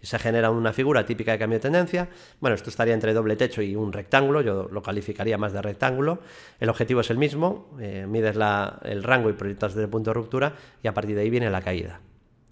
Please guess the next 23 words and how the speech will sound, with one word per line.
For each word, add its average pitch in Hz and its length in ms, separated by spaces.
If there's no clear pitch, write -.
Vale, 104 160
entonces, 95 320
muchas 147 320
veces 170 240
hay 165 120
como 147 540
comentarios 131 460
absurdos, 127 420
¿no? 123 180
"David, 190 400
es 190 140
que 190 100
el 185 60
gráfico 196 440
adivinas". 185 800
No, 165 120
no 165 140
adivina, 147 320
el 117 60
gráfico 151 340
va 151 80
descontando 147 420
expectativas 160 680